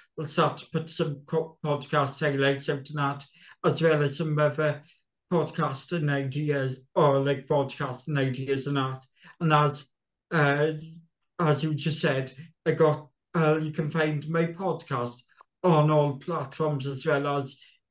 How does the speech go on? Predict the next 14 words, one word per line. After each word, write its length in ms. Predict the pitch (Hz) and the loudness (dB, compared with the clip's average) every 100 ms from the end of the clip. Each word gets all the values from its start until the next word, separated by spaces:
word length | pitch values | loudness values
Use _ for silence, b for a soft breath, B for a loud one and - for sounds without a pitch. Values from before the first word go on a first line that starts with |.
| _ | _
you 120 | 160 147 | -2 0
just 260 | 151 139 | 0 -2
said, 280 | 160 147 151 | 0 0 2
on 200 | 156 147 | 0 0
Apple 340 | 139 135 165 | -2 -4 -6
Podcasts, 880 | 156 165 151 - 175 165 151 - - - | -2 0 0 0 -2 -2 -4 -10 -8 -4
Google 280 | 160 151 | -2 -4
Podcasts, 800 | 147 160 151 - 156 156 151 - - _ _ _ | -2 -2 -2 -2 -2 -2 -6 -16 -20 _ _ _
Amazon 420 | 160 151 143 156 156 | 2 4 4 4 4
Music, 640 | 151 143 160 151 147 - _ _ _ _ 180 | 4 2 2 2 0 -6 _ _ _ _ -16
Spotify, 720 | - 160 147 156 160 151 147 | -2 2 2 0 2 2 2
any 240 | 147 147 | 2 0
other 340 | 143 143 143 - _ | 0 -2 -4 -6 _
po-, 220 | 147 151 | -4 -4